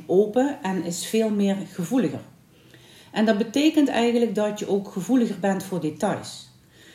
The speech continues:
Dus je ziet heel snel wat iemand bijvoorbeeld aan heeft. Je ziet heel snel, eh, of er iets anders is. Je voelt of er iets anders is.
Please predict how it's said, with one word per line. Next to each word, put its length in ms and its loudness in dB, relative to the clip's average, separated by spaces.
Dus 240 2
je 80 0
ziet 240 2
heel 280 4
snel 520 2
wat 160 2
iemand 260 0
bijvoorbeeld 360 -4
aan 260 -2
heeft. 420 -4
Je 100 -4
ziet 260 -2
heel 360 4
snel, 520 0
eh, 280 -2
of 160 -6
er 80 -2
iets 160 -2
anders 400 4
is. 300 -8
Je 260 2
voelt 720 2
of 240 -8
er 80 -14
iets 160 -6
anders 360 -2
is. 420 -10